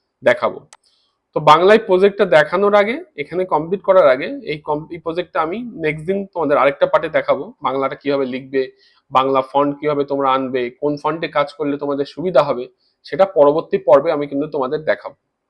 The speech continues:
তো আজকের এই পর্বে আমি দেখালাম যে কিভাবে তোমরা PageMaker-এ সুন্দর করে ফর্ম তৈরি করতে পারবে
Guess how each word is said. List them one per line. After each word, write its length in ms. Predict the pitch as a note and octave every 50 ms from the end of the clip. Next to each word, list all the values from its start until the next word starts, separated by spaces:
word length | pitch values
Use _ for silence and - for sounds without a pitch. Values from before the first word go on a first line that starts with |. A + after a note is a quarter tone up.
| _ _ _ _ _ _ _ _ _ _ _ _ _ _ _ _ _ _ _ _ _ -
তো 60 | C#3+
আজকের 340 | A#2+ D3 D#3+ E3 F3+ G#3+ G#3
এই 100 | G#3+ A3
পর্বে 260 | G#3 G#3+ G#3+ G#3 A3+
আমি 140 | G#3+ G#3+ A3
দেখালাম 420 | G3 G3 F#3 - F#3 C#3 A#2 A#2 A#2+ C3+ - _ _ _ _ _ _ _ -
যে 120 | D3 -
কিভাবে 480 | D#3 D#3 - F3+ G3 F3+ G3 G#3+ A3 A#3
তোমরা 340 | A3+ A3+ F#3 E3 C#3 A#2 G#2+ - - - _ _ _ _ _ -
PageMaker-এ 580 | D#3 E3+ F#3 F#3+ G#3+ G#3 - F3 C#3 E3+ F3+ F3+ - - _ _ _ _
সুন্দর 340 | - - F#3 F#3+ G3 G#3 G#3 G3+
করে 200 | G#3+ G#3 G3+ G3+
ফর্ম 280 | - - D#3 E3 F#3+ G3+
তৈরি 240 | G3 F#3 E3 F3+ F3+
করতে 240 | F3 E3+ - - A#2+
পারবে 320 | - G#2 F#2 F#2 -